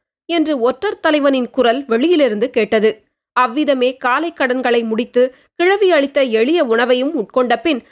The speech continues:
விக்ரமன் வீரசேனரிடம் விடை பெற்றான். அப்போது அவன், "ஐயா, உமக்கு நான் எவ்வளவோ கடமைப்பட்டிருக்கிறேன். என் உயிரை காப்பாற்றியதற்கு பிரதி ஒன்றும் செய்ய முடியாது. ஆனாலும் குதிரையை இலவசமாக பெற்றுக்கொள்ள எனக்கு விருப்பமில்லை. குதிரைக்கு ஈடாக இந்த ரத்தினங்களை பெற்றுக்கொள்ள வேண்டும்"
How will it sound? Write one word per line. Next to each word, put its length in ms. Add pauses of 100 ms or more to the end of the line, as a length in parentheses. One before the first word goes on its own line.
(160)
விக்ரமன் 520
வீரசேனரிடம் 840
விடை 240
பெற்றான். 540 (200)
அப்போது 460
அவன், 320 (480)
"ஐயா, 420 (180)
உமக்கு 300
நான் 220
எவ்வளவோ 540
கடமைப்பட்டிருக்கிறேன். 920 (160)
என் 220
உயிரை 320
காப்பாற்றியதற்கு 720
பிரதி 360
ஒன்றும் 420
செய்ய 240
முடியாது. 480 (220)
ஆனாலும் 440 (180)
குதிரையை 480
இலவசமாக 640
பெற்றுக்கொள்ள 540
எனக்கு 360
விருப்பமில்லை. 580 (320)
குதிரைக்கு 540
ஈடாக 500
இந்த 280
ரத்தினங்களை 560
பெற்றுக்கொள்ள 440
வேண்டும்" 340